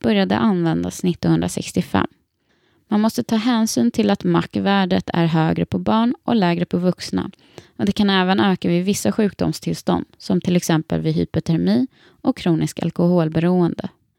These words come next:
Eftersom tillverkarna av anestesiarbetsstationerna såklart använder sig av standarder vid utveckling och tillverkning, så vill jag kort berätta om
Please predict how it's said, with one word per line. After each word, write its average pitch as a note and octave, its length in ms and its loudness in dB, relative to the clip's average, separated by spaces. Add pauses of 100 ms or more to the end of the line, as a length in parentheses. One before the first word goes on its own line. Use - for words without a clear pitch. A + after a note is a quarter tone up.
(440)
Eftersom B3 460 0
tillverkarna C4 760 0
av B3+ 60 4
anestesiarbetsstationerna F#3 1500 0
såklart - 440 -6
använder F3 360 2
sig E3+ 200 -2
av F3 80 0
standarder F#3+ 540 0
vid F3 120 -2
utveckling F#3+ 640 0
och E3+ 100 -2
tillverkning, G3+ 720 -2 (320)
så C4+ 140 0
vill A3+ 160 4
jag F#3+ 100 2
kort - 260 0
berätta E3 380 0
om E3 200 4